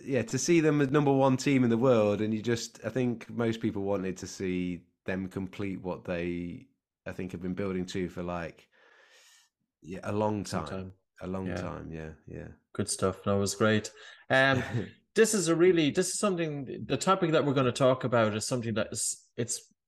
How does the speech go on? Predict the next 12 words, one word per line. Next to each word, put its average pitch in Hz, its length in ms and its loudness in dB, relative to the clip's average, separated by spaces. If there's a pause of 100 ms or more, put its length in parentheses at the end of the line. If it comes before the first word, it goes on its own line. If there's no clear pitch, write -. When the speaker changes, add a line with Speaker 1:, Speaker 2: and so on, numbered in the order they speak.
(100)
Speaker 2:
so 165 400 4
common 120 360 2
out 110 180 2
there 101 140 2
across 107 380 0
many, 113 220 2
many 101 220 -2
sports. 113 540 0 (180)
Speaker 1:
Yeah. 95 180 -8 (140)
Speaker 2:
And 131 280 0
your 180 260 6
experience, 117 720 0